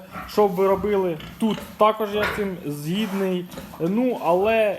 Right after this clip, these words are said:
е, знову ж таки, відштовхуючись від, е, практики, від життєвого досвіду, від праці у галузі свинарства, е, на сьогоднішній день, я вважаю, в якійсь мірі, е, ну, це,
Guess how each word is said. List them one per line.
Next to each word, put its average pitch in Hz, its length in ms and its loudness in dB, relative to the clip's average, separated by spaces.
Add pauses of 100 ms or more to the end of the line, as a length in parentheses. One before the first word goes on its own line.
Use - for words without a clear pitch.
е, 139 280 -4
знову 185 280 2
ж - 80 -8
таки, 151 200 -4
відштовхуючись 170 1040 -2
від, 165 340 -4
е, 160 400 0
практики, 196 600 2
від 170 240 -4
життєвого 185 600 -2
досвіду, 170 540 -4
від 175 300 -6
праці 202 440 4
у 165 200 0
галузі 180 380 0
свинарства, 175 600 -2 (340)
е, 139 120 0
на 190 160 4
сьогоднішній 202 640 -2
день, 226 400 -2
я 170 220 4
вважаю, 175 520 2 (300)
в 139 40 -4
якійсь 185 440 0
мірі, 208 460 -2 (440)
е, 156 160 0
ну, 214 180 0
це, 202 420 4